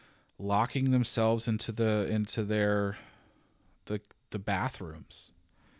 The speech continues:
You know, because we can't, you know, when, when you're in a situation where this one thing is wrong until you're married, like, that's the, you know,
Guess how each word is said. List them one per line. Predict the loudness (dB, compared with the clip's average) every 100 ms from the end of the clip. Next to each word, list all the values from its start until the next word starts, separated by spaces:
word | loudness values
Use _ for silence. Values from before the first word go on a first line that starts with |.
| _ _ _ _ _ _ _ _
You | 0
know, | 2 4
because | 2 2 0
we | 0
can't, | -2 2 4 2 -2 -14 -10
you | 0 4
know, | 6
when, | 6 4
when | 4
you're | 6 4
in | 4
a |
situation | 2 2 2 4 4 4 4 4
where | 4
this | 4 0 0
one | 2 4 2
thing | 2 4 4
is | 2
wrong | -2 0 2 4 2 0 -4 _ -20 -20 -20 -20 -20 -20 _ _ _ _ _ _ _ -16 -16 _ -20 -20 -20 -20 -20 _ _ _ _ _ _ _ _ _ -4
until | -2 0 2 4
you're | 4 2
married, | 2 2 4 4 2 2
like, | 2 8
that's | 8 8 4
the, | -2 -2
you | 0 2
know, | 2 0